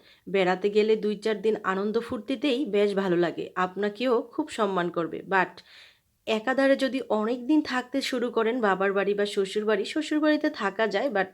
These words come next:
যদি হাজব্যান্ডের পরিপূর্ণ সাপোর্ট এবং, আহ, সব কিছু দেওয়া থাকে, না হলে তো কথা শুনতেই হবে। আর বাবার বাড়িতেও যদি একটানা কয়েকদিন থাকতে থাকেন, বাবা মা কিছু না বললেও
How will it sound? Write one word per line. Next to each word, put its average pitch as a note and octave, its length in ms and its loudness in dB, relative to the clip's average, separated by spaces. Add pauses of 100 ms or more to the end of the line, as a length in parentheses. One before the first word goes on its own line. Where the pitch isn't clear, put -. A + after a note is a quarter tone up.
যদি G3 220 2
হাজব্যান্ডের G3+ 600 -2
পরিপূর্ণ G3 520 0
সাপোর্ট F#3+ 480 -4
এবং, F#3 220 -4 (580)
আহ, F3 260 0 (300)
সব G#3 280 -2
কিছু G#3+ 220 0
দেওয়া F3+ 260 4
থাকে, F3 300 -6 (340)
না F#3 160 2
হলে A3+ 200 2
তো A#3 200 0
কথা A3+ 260 0
শুনতেই G#3 520 2
হবে। G#3 280 0 (120)
আর E3+ 200 -2
বাবার F#3 380 2
বাড়িতেও C#4 420 2
যদি B3+ 240 -2 (100)
একটানা G#3 440 -2
কয়েকদিন G#3+ 460 0
থাকতে G#3 340 -4
থাকেন, G#3 340 -2 (500)
বাবা A3+ 320 4
মা D#4 120 4
কিছু D#4 260 0
না C4+ 180 6
বললেও A#3+ 360 6